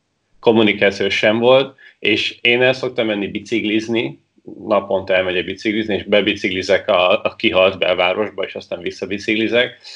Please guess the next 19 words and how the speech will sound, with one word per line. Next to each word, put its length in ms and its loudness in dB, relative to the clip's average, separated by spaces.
és 100 -8
azért 220 4
elég 260 6
sok 240 -4
ember 320 -2
van 220 -4
továbbra 280 -6
is 100 -12
az 100 -16
utcákon, 760 -2
és 180 -6
szerintem, 460 0
ha 320 2
öt 200 0
emberből, 560 0
ha 180 -2
egyen 380 -2
van 160 -6
maszk. 460 -12